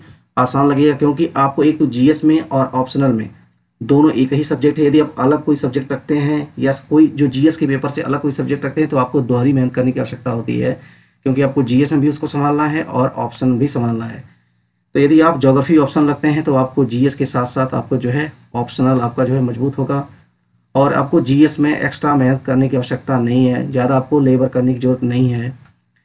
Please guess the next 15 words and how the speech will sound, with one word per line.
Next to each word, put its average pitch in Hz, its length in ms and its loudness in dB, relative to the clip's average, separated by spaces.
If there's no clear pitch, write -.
आइए 151 160 6
देखते 151 340 0
हैं 160 320 0
इसकी 143 240 -4
कुछ 147 220 -2
महत्वपूर्ण 135 420 2
book 135 180 -2
list। 147 320 0
यदि 131 220 0
आप 131 140 -2
तैयारी 127 260 2
कर 131 200 0
रहे 131 160 0
हैं 135 160 0
यूपीपीसीएस 131 760 -2